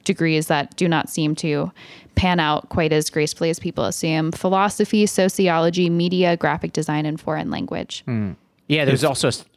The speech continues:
Speaker 2: oh, sorry, Joe.
Speaker 3: No, I was gonna say, if, if not a college degree, what do you think should be a benchmark for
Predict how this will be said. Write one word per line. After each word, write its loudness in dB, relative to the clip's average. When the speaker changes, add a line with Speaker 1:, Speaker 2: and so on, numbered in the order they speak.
Speaker 2:
oh, 0
sorry, 0
Joe. -2
Speaker 3:
No, 4
I 4
was 2
gonna 2
say, 2
if, -2
if 0
not 2
a 0
college 0
degree, 2
what 4
do 2
you 2
think -4
should -2
be 2
a 2
benchmark 0
for 0